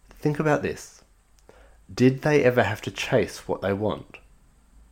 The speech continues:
They don't. They allow it to come. Aphrodite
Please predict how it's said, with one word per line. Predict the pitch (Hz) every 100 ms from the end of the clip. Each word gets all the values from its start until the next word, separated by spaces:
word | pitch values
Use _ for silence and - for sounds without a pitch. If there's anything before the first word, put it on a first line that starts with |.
| _ _ _ _ _ - _ _ _ -
They | 123
don't. | 90 98 82 - - - - _ - - - - -
They | 87 87 -
allow | 92 92 101 110
it | -
to |
come. | 117 - 95 67 - _ - - - - -
Aphrodite | 98 - 135 113 101 - 180 214